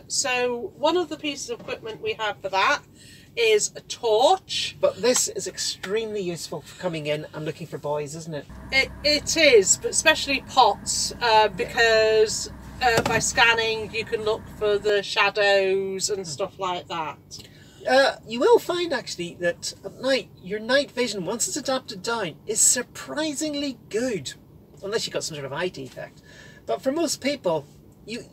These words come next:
Speaker 2: you will actually be surprised by just how much you can see in total darkness. It's not really totally dark unless there's a massive cloud over. Even if there's only stars up there, they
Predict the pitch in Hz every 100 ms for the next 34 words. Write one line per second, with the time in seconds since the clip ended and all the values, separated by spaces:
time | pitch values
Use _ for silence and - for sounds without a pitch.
0 | - - 214 247 277 311 302 302 269 247
1 | 254 - 262 269 - 175 - - - -
2 | 240 302 254 233 262 - 185 190 190 -
3 | - 233 170 - 208 - 156 - 202 330
4 | 403 - 170 - - 208 220 - - -
5 | - - 151 151 151 - 135 - 254 -
6 | 160 156 139 143 147 156 - 147 156 143
7 | 156 190 233 - - - - - 285 294
8 | 294 269 262 277 - - 220 269 269 202
9 | - 139 165 - - - - - -